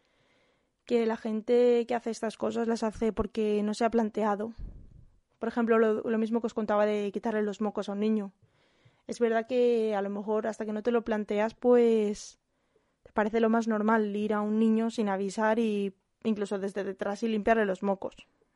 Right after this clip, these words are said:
A lo mejor incluso estás cansada de verle los mocos todo el día y no, pues, pues coges y vas y se los quitas. Pero me gustaría con este podcast que te quedaras con la reflexión de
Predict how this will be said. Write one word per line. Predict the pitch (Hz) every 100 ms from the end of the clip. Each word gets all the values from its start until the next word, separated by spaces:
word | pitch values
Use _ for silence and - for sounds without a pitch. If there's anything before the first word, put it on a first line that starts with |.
| _ _ _ _ _ _ _ _ _ _ _ _
A | 220
lo |
mejor | 220 220 226
incluso | 233 247 262
estás | - 220
cansada | - 247 214 247 247
de | 214
verle | 208 208
los | 208 208
mocos | 226 226 226
todo | 226 214
el | 202
día | 214
y | 233
no, | 226 226 _
pues, | 226 202 _ _
pues | 214
coges | - 226 254
y |
vas | 233 240
y |
se | 254
los | 220 -
quitas. | 226 - - _ _ _ _ _ _ _ 440 _ _ _ _ _ _ _ _ _ _ _ _ _ _ _ _
Pero | - 240 247
me | 240
gustaría | 240 226 226 226 262 277 277 277 277 254
con | - 226
este | 214 233
podcast | 220 220 - 233 233
que | - 233
te | 226 220
quedaras | 214 208 208 -
con | 233
la | 214
reflexión | 208 196 214 - 214
de | 202 196